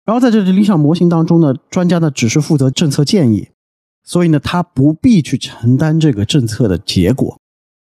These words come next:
但是真的是一个非常非常理想的社会结构的模型啊，实际情况是非常非常微妙和紊乱的。尼克尔斯在自己的书里啊，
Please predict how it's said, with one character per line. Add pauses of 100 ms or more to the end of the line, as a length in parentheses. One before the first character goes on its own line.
(120)
但
是
真
的
是
一
个
非
常
非
常
理
想
的
社
会
结
构
的
模
型 (100)
啊， (560)
实
际
情
况
是
非
常
非
常
微
妙
和
紊
乱
的。 (460)
尼
克
尔
斯
在
自
己
的
书
里
啊，